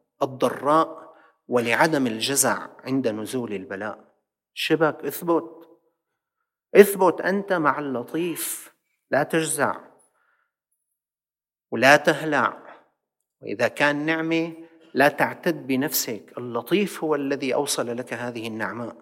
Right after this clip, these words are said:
وسيصرف عنك الضراء. يحكى عن أحد الصالحين أنه قال: "أدركتني ضائقة وخوف، فخرجت هائما على وجهي،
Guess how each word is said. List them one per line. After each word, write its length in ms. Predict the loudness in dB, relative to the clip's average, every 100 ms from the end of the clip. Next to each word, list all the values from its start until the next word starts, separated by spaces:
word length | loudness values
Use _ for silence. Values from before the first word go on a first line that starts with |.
| _ _ -20 -20 -2
وسيصرف 840 | 0 2 2 2 0 -2 -8 -10
عنك 340 | -8 -8 -10 -10 -12 -14
الضراء. 640 | -10 -10 -10 -18 _ _ _ _ -20 -20 -20 -20 -20 _
يحكى 240 | -4 2 4
عن 160 | 2
أحد 240 | 0 -6 -4
الصالحين 600 | -4 -2 -4 -6 -8 -8
أنه 300 | -8 -10 -12
قال: 300 | -10 -10 -10 -16 _ _ _ _ -20 -8 -6
"أدركتني 720 | -2 -2 0 -4 -2 -2 0
ضائقة 1000 | 0 2 2 0 -6 -10 -8 -8 -8 -12 -20 _
وخوف، 800 | -2 0 -2 -4 -6 -6 -8 -14 _ _ _ _ _ _
فخرجت 580 | -8 -4 0 2 2 0
هائما 540 | -4 -2 -2 -4 -6 -6
على 200 | -6 -6
وجهي، 500 | -6 -8 -10 -16